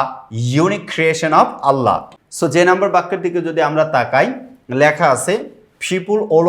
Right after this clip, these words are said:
over the world realize that flowers enhance the quality of life। কম্পাউন্ড করতে বলছে, that ক্লজ যুক্ত বাক্যটাকে যদি কম্পাউন্ড করতে বলে, তাহলে that ক্লজের প-, আহ, পরের বাক্য আগে লিখতে হয়। তাহলে লিখবো,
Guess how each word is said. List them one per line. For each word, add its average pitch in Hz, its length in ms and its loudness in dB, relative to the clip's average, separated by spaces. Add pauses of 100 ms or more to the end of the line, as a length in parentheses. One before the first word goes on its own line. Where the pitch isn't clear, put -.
over 175 140 2 (100)
the 170 60 4 (120)
world 139 240 4 (220)
realize 151 360 4 (120)
that 156 140 8 (360)
flowers 156 520 6 (300)
enhance 151 360 2 (100)
the 143 80 4 (120)
quality 147 380 0
of 123 40 0 (160)
life। 107 200 0 (360)
কম্পাউন্ড 160 460 4
করতে 135 220 -4
বলছে, 131 460 -2 (440)
that 180 160 8 (260)
ক্লজ 175 280 6 (140)
যুক্ত 185 300 -6
বাক্যটাকে 160 720 -2
যদি 151 240 -10
কম্পাউন্ড 147 500 -4
করতে 131 220 -4
বলে, 131 400 2 (240)
তাহলে 151 280 4 (120)
that 160 140 6 (120)
ক্লজের 156 400 0 (120)
প-, 170 60 -2
আহ, 151 300 0
পরের 147 300 0
বাক্য 143 400 0
আগে 143 180 4
লিখতে 127 240 -6
হয়। 101 200 -2 (300)
তাহলে 143 200 -2
লিখবো, 156 400 2